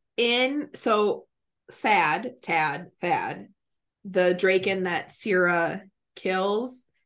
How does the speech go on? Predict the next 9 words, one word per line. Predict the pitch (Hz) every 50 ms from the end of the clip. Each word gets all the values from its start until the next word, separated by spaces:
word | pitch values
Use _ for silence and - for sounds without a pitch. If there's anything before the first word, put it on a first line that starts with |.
| -
and | - 175
then | 185 180
brings | 175 175 170 190 185
back | 180 165 170 -
to | - 170
life | 175 165 170 190 339 339 - _ _ _ _ _ _ _ _ _ _ _ _ _ _ _ _ _ _ _ _ -
is | - 220 214 220
a | 196
fully, | 190 - - - 240 240 247 254 247 -